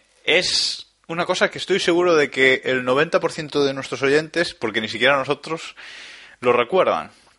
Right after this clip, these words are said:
Y es el sistema de clasificación con el que abrió esta temporada dos mil dieciséis de Fórmula uno.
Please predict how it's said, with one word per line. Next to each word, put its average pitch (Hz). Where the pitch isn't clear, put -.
Y 120
es -
el 123
sistema 151
de 135
clasificación 131
con 110
el 104
que 110
abrió 123
esta 110
temporada 107
dos 95
mil 101
dieciséis 98
de 95
Fórmula 92
uno. 73